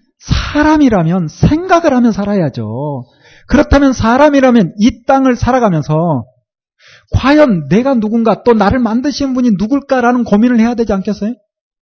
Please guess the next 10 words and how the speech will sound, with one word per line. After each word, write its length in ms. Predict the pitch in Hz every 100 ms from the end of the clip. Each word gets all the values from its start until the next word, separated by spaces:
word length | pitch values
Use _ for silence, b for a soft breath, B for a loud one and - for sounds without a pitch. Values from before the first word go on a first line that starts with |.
| _ _ _ _ _ _ _ _ _ _ _
너무 220 | 240 269 -
철학적인가요? 920 | - 294 294 - 247 233 233 285 277 b b
아니죠. 760 | 127 190 302 285 165 107 _ -
단순한 420 | 151 156 262 302
거죠. 360 | 233 139 107 _ _ _ _ _
생각을 520 | _ - 262 302 226
해야 140 | 180 127
돼요. 140 | 104 - _ _ _
주님이 440 | - 185 175 143
누군지, 680 | 135 143 139 113 113 120